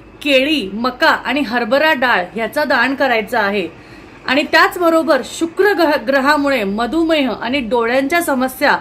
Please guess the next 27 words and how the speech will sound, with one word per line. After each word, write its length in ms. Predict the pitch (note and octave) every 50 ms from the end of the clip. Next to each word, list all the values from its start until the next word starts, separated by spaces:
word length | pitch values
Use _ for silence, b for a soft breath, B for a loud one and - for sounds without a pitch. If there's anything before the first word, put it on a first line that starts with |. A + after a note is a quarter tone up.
| B B B B B B B -
याचा 300 | G#3+ A#3+ A#3+ A#3+ D#4 E4
तुम्हाला 340 | E4 E4+ D#4+ D#4 D4+ D#4
त्रास 360 | D#4+ D#4+ D4+ C4 C4+ C#4+ C#4 -
होऊ 180 | C#4 C4+ C4+
शकतो, 500 | - D4 C#4 C#4 - - A3+ F3+ E3+ B B B B B B - -
त्याच्या 320 | D#4 C#4+ C#4+ - F#4 G4
निवारणासाठी 840 | F#4+ F4 E4+ D#4+ D#4 D#4 D#4 D#4+ D#4+ E4 D#4+ D#4 D#4+ C#4+ D4 C#4+ C4
तुम्हाला 440 | B3 - C4 B3+ B3+ C4 C4+ C#4 C4
तूप, 460 | B3+ - - - D#4+ F4 F4+ E4 E4 - - - -
लोणी, 540 | A#3 A#3+ B3+ B3+ B3+ C4 D4+ E4 C#4+ G3 F#3+ B B B B B - -
पांढरे 380 | - B3+ B3+ C4 B3+ C#4+ D#4+ E4
तीळ 380 | E4 - - E4 E4+ E4 B3+ F#3 B B B B B - -
इत्यादी 440 | C4 - - - D4+ D4 C#4+ E4 E4
तुम्हाला 400 | D#4+ D#4 C#4 C4+ C4 C4 D4+ E4+ -
हे 160 | D#4 C4 B3+ C4
दान 320 | A#3 - - G#3+ A#3 B3
करायचे 360 | B3 B3 A#3 A3 G3+ G3+ A3+
आहे, 140 | G3+ G3 G#3
म्हणजे 180 | G#3+ A3 G#3 B3+ - -
तूप 300 | D4+ E4 E4 - - B3+
आणि 240 | B3+ B3+ D4 D4
लोणी 260 | B3+ C4 B3 B3 C#4+ D4+
तुम्हाला 340 | D4 C#4+ C4 B3+ B3 B3
हे 240 | B3 B3 C4+ F4 A4+ A4 B B B B B _
दान 320 | A3 G3 A3+ G#3+ A#3 C#4 E4+ - - - -
करायचे 400 | C4 B3 G#3+ G#3 G3+ G3+ - A3+
आहे. 300 | G3+ F#3 F#3 F#3 E3+